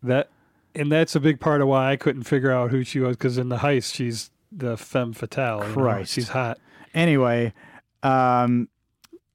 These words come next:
Speaker 2: also starring Clark Gregg as Doug McKenzie. What have you seen Doug in?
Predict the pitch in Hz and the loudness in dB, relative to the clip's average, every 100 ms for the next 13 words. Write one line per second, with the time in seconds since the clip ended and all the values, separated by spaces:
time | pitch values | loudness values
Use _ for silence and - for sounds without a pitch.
0 | _ 170 202 185 165 156 151 143 143 143 | _ 2 4 2 2 2 2 2 2 0
1 | - - 143 143 131 131 160 165 160 123 | -6 -2 0 0 -2 -2 0 -2 -4 -10
2 | _ _ _ _ _ _ 135 117 98 147 | _ _ _ _ _ _ -2 -2 0 2
3 | 185 165 170 - 185 156 101 90 76 _ | 2 2 0 2 2 2 0 -10 -14 _
4 | _ _ _ _ _ _ - - - 131 | _ _ _ _ _ _ -20 -16 -2 0
5 | 170 139 156 - 156 123 120 131 98 95 | 0 0 -4 -2 -2 0 2 0 -2 -10
6 | 82 | -12